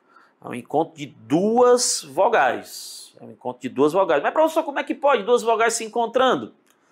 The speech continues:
Duas vogais se encontrando, numa sílaba só não tem espaço pra uma vogal? Justamente. Justamente, numa sílaba só tem espaço pra uma vogal. Tá certo? Significa dizer o seguinte: essas duas vogais que estão se encontrando, ó,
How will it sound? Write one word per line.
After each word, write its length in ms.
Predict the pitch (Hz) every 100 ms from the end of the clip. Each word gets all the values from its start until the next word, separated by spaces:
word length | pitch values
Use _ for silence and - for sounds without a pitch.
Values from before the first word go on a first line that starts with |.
| _ _ _ _
Duas 240 | 123 175
vogais 340 | 165 175 175 175
se 80 | 170
encontrando, 360 | 185 180 196
numa 180 | 165 175
sílaba 280 | 170 175 180
só 160 | -
não 100 | 170
tem 160 | 165 160
espaço 400 | 147 - 147 -
pra 140 | 147
uma 180 | 160 175
vogal? 400 | 139 156 170 156
Justamente. 1040 | 120 127 - 190 220 233 208 131 - - _ _ _ _ _
Justamente, 580 | 98 113 - 156 139 -
numa 160 | 120
sílaba 300 | 120 151 151
só 140 | 156 139
tem 160 | 139
espaço 460 | 117 - 147 156 -
pra 160 | 135 127
uma 260 | 147 185
vogal. 600 | 175 202 196 127 104 95 _ _ _ _ _ _
Tá 140 | 113
certo? 260 | - 131 120
Significa 640 | 139 151 147 156 156 143
dizer 240 | 139 139
o 40 | 165
seguinte: 520 | - 175 135 - - _ _
essas 300 | - - 120
duas 280 | 107 190 226
vogais 340 | 190 170 160 151
que 80 |
estão 180 | 147 143
se 140 | 135 127
encontrando, 500 | 120 107 170 190 120
ó, 160 | 98